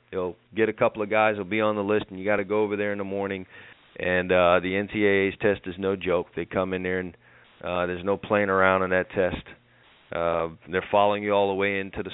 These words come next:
stall, and they're watching everything. And when I say everything, Emil, I mean they watch everything. And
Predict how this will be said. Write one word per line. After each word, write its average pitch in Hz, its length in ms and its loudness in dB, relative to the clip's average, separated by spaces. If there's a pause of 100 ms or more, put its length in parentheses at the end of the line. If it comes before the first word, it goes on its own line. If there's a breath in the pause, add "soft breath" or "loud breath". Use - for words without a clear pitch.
stall, 90 440 -2
and 85 100 -8
they're 92 160 -6
watching 95 480 0
everything. 85 540 -8
And 87 100 -14
when 90 80 -6
I 95 160 -4
say 98 140 -2
everything, 87 460 -10
Emil, 90 280 -8
I 90 140 -6
mean 90 160 -12
they 90 120 -6
watch 90 300 -4
everything. 82 460 -8 (420 loud breath)
And 85 180 -10